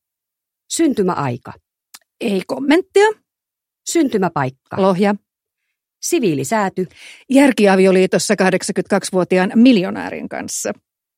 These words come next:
Speaker 1: Silmien väri.
Speaker 2: Orvokin siniset, tietyssä valaistuksessa vivahtavat ruiskaunokille.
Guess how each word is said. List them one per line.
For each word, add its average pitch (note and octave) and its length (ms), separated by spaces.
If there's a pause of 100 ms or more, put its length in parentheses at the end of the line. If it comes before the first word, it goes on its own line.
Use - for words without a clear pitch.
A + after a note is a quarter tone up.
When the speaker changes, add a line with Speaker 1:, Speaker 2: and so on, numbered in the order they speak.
Speaker 1:
Silmien C#3 540
väri. G#3+ 280 (360)
Speaker 2:
Orvokin C#4+ 460
siniset, B3 460 (280)
tietyssä A3+ 440
valaistuksessa F#3 920
vivahtavat F#3 600
ruiskaunokille. G3+ 1080